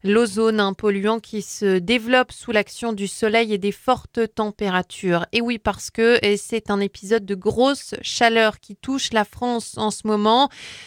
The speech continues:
Chez nous, le mercure va atteindre trente degrés cet après-midi sous abri.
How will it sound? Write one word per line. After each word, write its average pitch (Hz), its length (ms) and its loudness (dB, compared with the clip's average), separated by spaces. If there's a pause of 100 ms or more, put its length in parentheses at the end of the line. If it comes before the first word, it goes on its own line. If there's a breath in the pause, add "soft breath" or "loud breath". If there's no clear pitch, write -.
(140 loud breath)
Chez - 260 4
nous, 294 300 4
le 240 280 2
mercure 233 500 -2
va 226 300 4
atteindre 220 600 -2
trente 330 600 -2
degrés 240 560 2
cet 233 220 -6
après-midi 214 540 -2
sous 208 280 -4
abri. 208 460 2